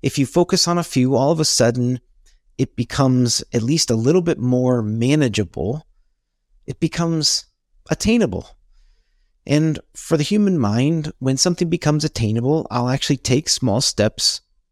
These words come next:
towards it. I'll be proactive. I'll be strategic. I'll be actionable. And I, and again,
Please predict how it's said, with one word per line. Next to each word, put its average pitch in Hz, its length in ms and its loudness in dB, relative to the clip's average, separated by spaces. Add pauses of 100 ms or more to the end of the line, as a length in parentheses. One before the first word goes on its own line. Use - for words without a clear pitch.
(160)
towards 185 340 2
it. - 160 -4
I'll 110 140 -2
be 117 200 0
proactive. 113 880 0 (300)
I'll 110 100 -6
be 107 160 -2
strategic. 131 800 -2 (320)
I'll 110 120 -4
be 107 280 -2
actionable. 156 720 -2 (460)
And 135 100 0
I, 143 220 -2 (340)
and 151 260 0 (180)
again, 139 500 2